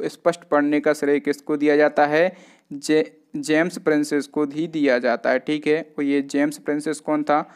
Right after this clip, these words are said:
तो ये जो है ईस्ट इंडिया कंपनी का एक अधिकारी था। नेक्स्ट क्वेश्चन है, अशोक अपने अभिलेखों में प्रायः किस नाम से संदर्भित है?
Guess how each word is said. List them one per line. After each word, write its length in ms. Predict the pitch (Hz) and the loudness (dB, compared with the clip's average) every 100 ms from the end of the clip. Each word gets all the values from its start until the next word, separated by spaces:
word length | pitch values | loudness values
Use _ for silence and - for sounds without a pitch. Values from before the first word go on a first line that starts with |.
| - _ _ | -20 _ _
तो 60 | 147 | 0
ये 180 | 147 151 | 2 2
जो 160 | 147 | 2
है 180 | 147 156 - | 0 0 -2
ईस्ट 280 | 180 180 185 | -6 -4 -4
इंडिया 260 | 160 151 151 | -2 0 2
कंपनी 400 | 147 139 147 139 | 0 -2 -2 0
का 100 | 147 | 2
एक 200 | 160 - | 0 0
अधिकारी 640 | 139 147 135 131 131 147 | -2 -2 -2 2 2 0
था। 260 | 139 127 113 - - _ _ _ _ _ _ - | -4 -6 -8 -10 -16 _ _ _ _ _ _ -6
नेक्स्ट 420 | 156 160 180 190 | 0 2 2 2
क्वेश्चन 360 | - 202 208 202 | 0 0 2 0
है, 80 | 208 | 2
अशोक 540 | 185 175 190 208 208 | 0 2 4 4 4
अपने 380 | 175 165 185 190 | 0 0 0 0
अभिलेखों 680 | 165 160 160 160 156 151 156 | 0 0 2 4 2 2 2
में 160 | 160 165 | 0 2
प्रायः 440 | 160 151 151 147 | 2 4 4 2
किस 360 | 147 190 202 190 | 2 0 0 0
नाम 300 | 165 143 143 | 2 2 2
से 180 | 160 170 | 0 0
संदर्भित 720 | 170 147 147 151 147 156 165 | 2 0 2 2 2 2 2
है? 160 | 160 | 2